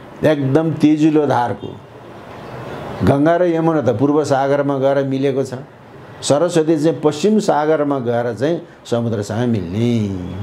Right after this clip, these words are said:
र सरस्वतीको किनारामा विभिन्न ऋषिमुनिहरूको आश्रम, त्यहाँ वेद विद्याको अभ्यास हुने, त्यस कारणले सरस्वती हो।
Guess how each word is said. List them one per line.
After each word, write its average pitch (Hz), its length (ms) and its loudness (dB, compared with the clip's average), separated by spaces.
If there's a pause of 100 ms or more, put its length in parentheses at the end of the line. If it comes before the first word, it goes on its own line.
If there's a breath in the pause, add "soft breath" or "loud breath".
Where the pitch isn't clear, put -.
(420 loud breath)
र 127 80 4
सरस्वतीको 143 760 2
किनारामा 120 560 0
विभिन्न 117 380 0
ऋषिमुनिहरूको 110 880 0 (400 loud breath)
आश्रम, - 360 -2 (320)
त्यहाँ 120 160 2
वेद 151 220 4 (100)
विद्याको 113 400 2
अभ्यास 117 480 -2
हुने, 113 180 -8 (360)
त्यस 117 140 -2
कारणले 110 260 0
सरस्वती - 480 -4
हो। - 140 -8